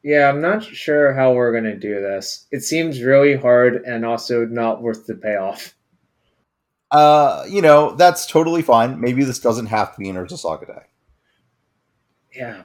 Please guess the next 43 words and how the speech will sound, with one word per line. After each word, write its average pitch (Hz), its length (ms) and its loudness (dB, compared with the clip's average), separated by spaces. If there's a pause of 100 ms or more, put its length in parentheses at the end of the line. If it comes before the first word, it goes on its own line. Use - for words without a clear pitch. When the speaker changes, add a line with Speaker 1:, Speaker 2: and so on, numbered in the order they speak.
(120)
Speaker 1:
but 104 300 -6 (460)
just - 220 -20
think 127 160 -8
about 107 300 -6
it. 98 200 -14 (1900)
Speaker 2:
I, 139 200 4
I 143 40 -2
mean, 147 140 2
I 127 100 6
am. 107 500 0 (100)
I'm 120 220 4
not 127 240 4
letting 120 240 2
you 110 80 -4
take 110 240 -4
twenty-three 107 360 -6
minutes 98 280 -8
of 95 60 -8
my 92 80 -2
life 90 260 -4
by 87 100 -8
thinking 82 320 -14
about 78 200 -10
it, 78 120 -16
though. 78 220 -14 (760)
Speaker 1:
<laughs> 151 100 -8
Fair 131 260 0
enough, 104 320 -8
fair 117 140 -4
enough. 104 420 -8 (880)
Speaker 2:
Uh, 110 360 4 (120)
I 135 100 2
think 214 300 -6
that 254 160 4
about 156 280 6
wraps 123 260 4
us 123 100 -4
up 123 180 2
for 117 100 -8
this 110 200 -8
week. 120 320 -12
Uh, 92 380 0 (340)
so, 117 440 2